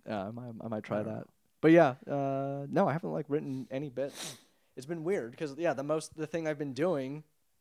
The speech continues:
Speaker 1: for the last almost year is getting the better part of, uh, of a
Speaker 2: Engineering degree?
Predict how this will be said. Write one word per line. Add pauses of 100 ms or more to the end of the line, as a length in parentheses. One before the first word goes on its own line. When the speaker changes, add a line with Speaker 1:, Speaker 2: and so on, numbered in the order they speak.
(100)
Speaker 1:
for
the
last
almost (460)
year
is
getting
the
better
part
of,
uh, (240)
of
a (280)
Speaker 2:
Engineering
degree?